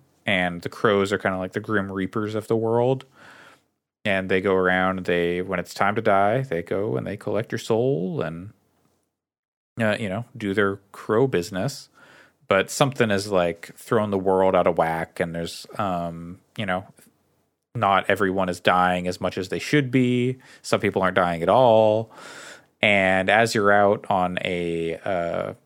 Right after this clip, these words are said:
an assignment, uh, you're, as you're about to collect the soul, you get kinda snuck up on, and, uh, that soul is stolen from you. And so y-,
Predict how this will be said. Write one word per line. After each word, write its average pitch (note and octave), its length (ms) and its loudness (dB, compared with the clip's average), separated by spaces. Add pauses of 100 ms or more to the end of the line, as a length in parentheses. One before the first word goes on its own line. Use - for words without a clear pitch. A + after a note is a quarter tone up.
(180)
an G2 80 -8
assignment, A2+ 560 2 (680)
uh, F#2 160 0
you're, F#2+ 340 -8
as G2+ 180 2
you're G#2 100 2
about F#2+ 180 2
to - 80 -14
collect G2+ 260 0
the - 60 -18
soul, G#2+ 520 0 (520)
you G#2 160 -6
get F#2+ 440 2 (140)
kinda F#2+ 400 -2
snuck - 380 0
up C3 180 0
on, F#2+ 540 0 (140)
and, F2 500 -10 (720)
uh, G2+ 200 -8
that G#2 160 -2
soul B2 260 2
is G#2 100 0
stolen A#2+ 440 2
from D#2+ 260 -4
you. D2+ 260 -14 (920)
And G#2 140 -4
so F#2+ 400 2
y-, F#2 160 -4